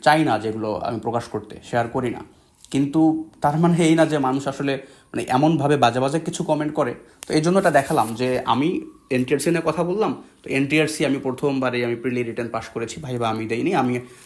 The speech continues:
আমার ভাইবার মেসেজ কিংবা অ্যাডমিট কার্ডের রোল নাম্বার আমি দিলাম, আপনারা এখনও চেক করতে পারবেন। আমার পনেরো তারিখ,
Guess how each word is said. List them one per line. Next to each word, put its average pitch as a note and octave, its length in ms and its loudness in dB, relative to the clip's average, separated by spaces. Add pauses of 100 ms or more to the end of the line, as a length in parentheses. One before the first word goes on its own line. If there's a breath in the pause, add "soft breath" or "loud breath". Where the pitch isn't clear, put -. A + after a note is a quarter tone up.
(100)
আমার A#2 160 -2
ভাইবার A#2+ 320 -2
মেসেজ A2+ 320 -4
কিংবা A2 480 -4
অ্যাডমিট A2 300 -8
কার্ডের A2 180 -2
রোল B2 160 2
নাম্বার A2 260 0
আমি G#2+ 120 -2
দিলাম, A#2+ 200 -4
আপনারা C3 200 -2
এখনও B2+ 180 -4
চেক C3+ 160 -6
করতে A#2 220 -8
পারবেন। - 280 -12 (400 loud breath)
আমার A2+ 300 0 (140)
পনেরো C#3 280 4
তারিখ, A2 240 0